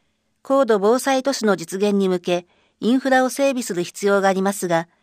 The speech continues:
都民自らも各家庭に配布された東京防災を活用し、防災意識を高め、自助共助の力で地域が一体となることが求められています。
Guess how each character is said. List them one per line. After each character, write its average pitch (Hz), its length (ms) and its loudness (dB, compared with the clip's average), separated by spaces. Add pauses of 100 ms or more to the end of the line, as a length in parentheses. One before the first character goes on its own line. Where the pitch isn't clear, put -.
(360)
都 277 140 0
民 254 240 4
自 240 240 -2
ら 214 260 2
も 170 220 -2 (160)
各 262 260 -10
家 208 160 0
庭 196 200 0
に 202 100 -2
配 185 240 -4
布 220 80 -10
さ 202 160 -2
れ 185 100 -2
た 180 220 -2 (420)
東 240 220 2
京 269 240 2
防 269 160 4
災 214 300 -2
を 170 40 -4
活 175 300 -10
用 190 160 0
し、 180 320 -6 (540)
防 190 180 0
災 269 300 0
意 - 20 -8
識 - 260 -4
を 185 80 0
高 185 280 -4
め、 170 240 -4 (460)
自 240 160 -6
助 196 240 -2
共 269 220 0
助 240 80 0
の 202 120 0
力 196 360 0
で 175 220 -2 (300)
地 262 200 -4
域 247 140 -6
が 190 80 4
一 175 100 -2
体 254 260 -2
と 262 80 -2
な 262 140 2
る 262 80 -2
こ 175 100 -6
と 202 100 -2
が 185 100 2
求 170 220 -2
め 208 100 2
ら 220 100 4
れ 214 80 -4
て 202 100 -8
い 160 140 -6
ま 160 120 -4
す。 - 160 -14